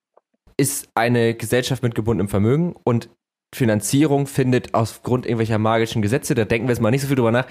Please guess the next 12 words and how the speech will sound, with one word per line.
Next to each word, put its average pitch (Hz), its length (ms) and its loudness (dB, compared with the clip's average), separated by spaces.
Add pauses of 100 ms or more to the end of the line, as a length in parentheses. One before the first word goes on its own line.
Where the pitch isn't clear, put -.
(260)
findet 127 320 0
ab 113 120 -2
jetzt 117 300 -2
über 107 220 -2
Crowdfunding 104 560 0
statt. - 200 -12
Das - 140 -6
heißt, 113 280 -2
wenn 107 120 2
ich 110 100 -2
etwas - 380 -6
will, 175 320 2